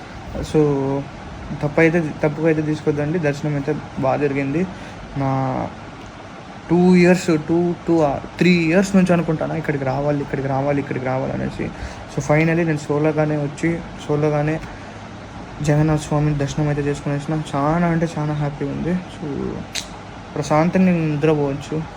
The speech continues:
అది అట్లా. So వీడియో నచ్చినట్టయితే ఇప్పుడు ఈవినింగ్ అట్లా కోనార్క్ సన్ టెంపుల్ ఎక్స్‌ప్లోర్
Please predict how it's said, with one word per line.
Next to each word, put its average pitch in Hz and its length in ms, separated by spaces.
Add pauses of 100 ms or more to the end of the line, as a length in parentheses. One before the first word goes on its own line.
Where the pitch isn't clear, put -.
(880)
అది 139 160 (680)
అట్లా. 143 240 (1040)
So 147 100 (2250)
వీడియో 151 200
నచ్చినట్టయితే 156 540 (320)
ఇప్పుడు 156 240 (180)
ఈవినింగ్ 170 380
అట్లా 170 220 (200)
కోనార్క్ 156 320 (240)
సన్ 147 220
టెంపుల్ 147 320
ఎక్స్‌ప్లోర్ 147 300